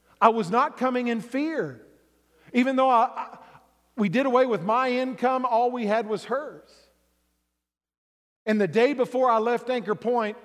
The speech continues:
a new lady that had just started attending the church there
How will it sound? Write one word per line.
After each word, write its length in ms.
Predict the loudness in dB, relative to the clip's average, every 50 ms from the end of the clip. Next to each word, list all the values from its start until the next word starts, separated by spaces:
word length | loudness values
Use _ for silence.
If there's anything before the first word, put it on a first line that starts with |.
| -6
a 60 | -4 -2
new 320 | -2 0 0 0 0 2
lady 280 | 2 2 2 2 0 -2
that 180 | -4 -4 -4 -4
had 120 | -4 -4
just 200 | -4 -4 -6 -4
started 360 | -2 0 0 0 0 0 -2
attending 420 | -4 -4 -6 -6 -6 -6 -4 -4 -2
the 100 | -4 -2
church 340 | -2 -2 -4 -4 -4 -6 -6
there 360 | -4 -4 -2 -2 -4 -6 -8